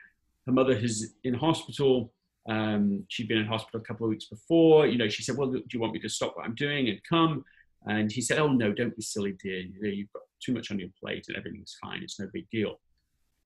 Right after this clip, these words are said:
But she told me that she remembers precisely where she was when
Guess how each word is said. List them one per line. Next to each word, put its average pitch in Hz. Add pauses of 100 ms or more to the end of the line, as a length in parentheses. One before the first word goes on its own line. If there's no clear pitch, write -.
(120)
But 139
she 151
told 240
me 185
that -
she 190
remembers 160
precisely 165
where 147
she 135
was 107 (260)
when 104